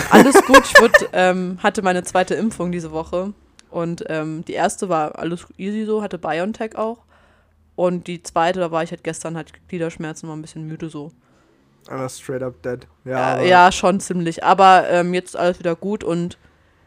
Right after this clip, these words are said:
Speaker 1: war wichtig. Das heißt, Leute, lasst euch impfen, Tom. Lasst dich impfen.
Speaker 2: Ja, irgendwann auf jeden Fall.
Speaker 1: Okay.
Speaker 2: So, sobald halt Zeit ist, Grüße.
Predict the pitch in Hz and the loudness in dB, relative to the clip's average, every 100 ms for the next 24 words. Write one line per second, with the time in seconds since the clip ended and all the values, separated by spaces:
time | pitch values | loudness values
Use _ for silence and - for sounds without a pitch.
0 | _ 185 170 180 175 175 175 240 - 180 | _ -4 4 6 6 2 0 -2 -2 -4
1 | 190 - 180 - 185 175 - 180 185 185 | -4 -4 -8 -6 -2 -2 -2 0 0 0
2 | 185 175 220 262 196 247 214 _ _ _ | -4 -2 -4 -4 -4 -4 -6 _ _ _
3 | _ _ 240 - 196 - 185 214 - 165 | _ _ -20 -10 -10 -8 -8 -8 -6 -10
4 | 160 _ _ _ _ 131 127 127 117 131 | -12 _ _ _ _ -6 -2 -2 -4 -8
5 | 135 127 139 131 131 127 147 127 127 - | -8 -8 -8 -8 -8 -10 -10 -10 -12 -10
6 | 170 170 160 160 127 131 127 131 135 151 | -8 -4 -6 -6 -8 -10 -6 -4 -4 -6
7 | 131 - - 127 131 139 - - 131 127 | -8 -12 -12 -12 -14 -18 -18 -12 -10 -10